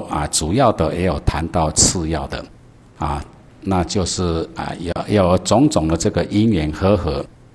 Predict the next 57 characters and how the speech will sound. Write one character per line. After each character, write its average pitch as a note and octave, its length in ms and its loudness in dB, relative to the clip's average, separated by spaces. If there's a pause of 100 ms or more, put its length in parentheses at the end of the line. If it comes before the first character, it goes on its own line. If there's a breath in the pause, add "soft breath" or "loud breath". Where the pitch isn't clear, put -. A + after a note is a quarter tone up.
(140)
啊， D2+ 160 -2
才 F#2+ 240 0
能 E2+ 140 0
够 F#2 180 0
产 - 360 -4
生 D#2+ 240 -4
一 D#2+ 40 -6
个 - 120 -8
现 - 320 -6
象 - 260 -4 (680)
啊。 F2 120 -4
所 C3+ 220 2
以 C3 120 4
这 - 160 0
个 C3+ 120 4
果 F#2+ 320 4
从 G2+ 300 2
因 B2 240 4
生 A2+ 300 4
呢， F2 120 2 (300)
我 E2 100 -4
们 E2+ 200 -2
举 F#2 200 -4
一 G#2 60 0
个 G2+ 140 0
例 G2+ 200 -2
子 - 160 -6
来 C2+ 160 -8
说 E2+ 360 -2 (560)
啊， C#2+ 200 -8
像 G2 340 0
啊 D#2+ 180 -2
这 G2+ 160 -2
个 D#2+ 280 -2
一 G2 140 -2
棵 F#2 240 -4
这 F2 140 -4
个 D#2+ 180 -4 (100)
啊 C#2+ 300 -8
果 C2+ 200 -4
树 E2 240 -4
啊。 D#2 260 -4 (800 loud breath)
它 A2 200 0
必 A2+ 200 2
须 G#2 260 2
有 D2+ 180 4
这 G2 140 -2
个， - 160 -2 (340)
这 G#2 180 4
一 G2+ 40 6
颗 G2+ 280 4
果 D2 260 -4
实 F2+ 220 0
的 D2+ 80 0
这 - 160 -4
个 E2 100 -6
种 - 240 -6